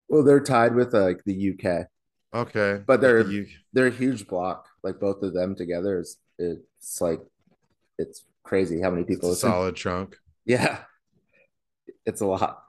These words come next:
Speaker 1: Like,
Speaker 2: Uh,
Speaker 1: it's, it's weird.
Speaker 2: all right.
Speaker 1: Uh,
Speaker 2: Well,
Speaker 1: but
Speaker 2: that's cool. Well,
Speaker 1: shout
Speaker 2: shout
Speaker 1: out, ma-,
Speaker 2: out,
Speaker 1: I mean,
Speaker 2: shout
Speaker 1: we have,
Speaker 2: out Germany.
Speaker 1: yeah, we have a huge, like, military base the United States does, um, in Germany. So it could be, like, some, s-, some military dudes from America, but I, I, I like to think it's, like, some, like,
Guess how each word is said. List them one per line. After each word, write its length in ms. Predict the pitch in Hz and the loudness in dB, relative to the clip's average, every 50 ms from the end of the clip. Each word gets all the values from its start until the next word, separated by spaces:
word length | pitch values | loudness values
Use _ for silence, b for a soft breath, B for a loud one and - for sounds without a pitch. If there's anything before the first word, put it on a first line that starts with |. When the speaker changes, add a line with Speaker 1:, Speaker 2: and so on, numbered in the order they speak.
| _ _ - | _ _ -4
Speaker 1:
Like, 300 | 98 90 92 - - - | -4 -4 -4 -4 -8 -12
Speaker 2:
Uh, 80 | 95 95 | -12 -10
Speaker 1:
it's, 260 | 101 - - - - _ - | -12 -12 -14 -20 -20 _ -12
it's 200 | 104 - - 95 | -12 -12 -8 -6
weird. 340 | 98 90 87 85 - - _ _ B B B B B B _ - | -4 -2 -2 -4 -6 -10 _ _ B B B B B B _ -8
Speaker 2:
all 80 | 98 | -4
right. 320 | 104 107 113 104 95 90 90 | 0 2 4 4 2 2 0
Speaker 1:
Uh, 60 | 85 82 - | -4 -6 -8
Speaker 2:
Well, 140 | 90 95 98 | -4 0 0
Speaker 1:
but 80 | 117 117 | 0 0
Speaker 2:
that's 160 | - - - | 0 -4 -4
cool. 240 | 95 95 98 98 98 98 | -2 0 0 0 2 2
Well, 40 | 98 | 2
Speaker 1:
shout 120 | 107 107 110 | 2 4 4
Speaker 2:
shout 100 | - 127 | 4 6
Speaker 1:
out, 40 | - | 6
ma-, 60 | 127 135 135 | 4 4 2
Speaker 2:
out, 120 | - - _ _ _ _ - | 0 -4 _ _ _ _ -4
Speaker 1:
I 100 | 160 170 | -2 0
mean, 40 | 175 | 2
Speaker 2:
shout 100 | 160 170 | 2 2
Speaker 1:
we 40 | 180 | 2
have, 80 | - 139 | 2 0
Speaker 2:
out 80 | 135 | -4
Germany. 520 | 127 127 131 135 131 120 90 78 76 76 - _ - | -6 -6 -6 -6 -6 -6 -8 -10 -12 -14 -12 _ -2
Speaker 1:
yeah, 160 | 170 180 139 | 0 0 2
we 140 | 139 165 180 | 0 0 -2
have 120 | 190 175 | -2 -4
a 60 | 175 | -4
huge, 380 | 135 113 123 131 135 120 107 110 | -6 -6 -6 -6 -6 -6 -6 -6
like, 200 | 110 95 90 - | -6 -6 -6 -6
military 540 | 95 98 104 107 101 95 - 104 92 92 90 | -8 -6 -6 -4 -6 -6 -6 -6 -6 -6 -6
base 240 | 85 87 90 90 - | -6 -6 -8 -8 -6
the 60 | - 92 | -8 -6
United 240 | 92 90 87 - | -6 -6 -6 -6
States 240 | - - 95 90 - | -2 -2 -2 -2 -2
does, 400 | - 82 85 85 87 87 - - - - | -2 -2 -2 -2 -2 -4 -8 -12 -8 -6
um, 240 | 95 90 87 87 87 | -6 -4 -4 -4 -4
in 120 | 85 82 | -6 -4
Germany. 400 | - 92 92 92 90 85 85 92 | 0 0 0 0 0 -2 -4 -6
So 140 | - - 90 87 | -6 -8 -8 -6
it 80 | - | -4
could 120 | - 98 85 | -4 -4 -2
be, 300 | 82 80 82 82 - - - | -2 -4 -4 -4 -6 -6 -6
like, 180 | 73 85 - - _ | -6 -6 -6 -6 _
some, 420 | - - 101 92 85 85 90 90 - _ _ _ _ _ _ _ _ _ _ _ _ _ _ _ _ _ _ _ - | -10 -4 -2 -2 -2 -2 -4 -6 -10 _ _ _ _ _ _ _ _ _ _ _ _ _ _ _ _ _ _ _ -16
s-, 320 | - - - - - - - _ _ _ - | -14 -12 -10 -10 -12 -14 -16 _ _ _ -6
some 200 | - 123 107 101 | -2 0 0 2
military 440 | 95 90 87 - 101 92 92 90 | 2 0 0 0 0 0 2 2
dudes 240 | 87 95 92 90 - | 2 2 0 0 -2
from 200 | - 95 87 87 | -2 -4 -4 -4
America, 460 | 87 87 87 87 90 95 - 110 107 | -4 -6 -4 -4 -4 -4 -4 -4 -4
but 220 | - - 82 80 - - _ - - _ _ _ _ _ _ - | -2 -4 -4 -6 -6 -10 _ -20 -20 _ _ _ _ _ _ -2
I, 140 | 117 117 110 | 0 2 4
I, 380 | 104 101 101 - 101 107 110 | 4 4 4 4 4 4 4
I 180 | 110 95 117 113 | 4 4 4 4
like 200 | 107 104 95 - | 4 2 0 -2
to 60 | 104 92 | -6 -8
think 200 | - 95 85 90 | -8 -8 -8 -8
it's, 140 | 90 - | -8 -8
like, 140 | 92 87 87 - | -8 -8 -6 -4
some, 180 | - 92 92 | -4 -4 -2
like, 180 | 90 87 87 | -2 -4 -4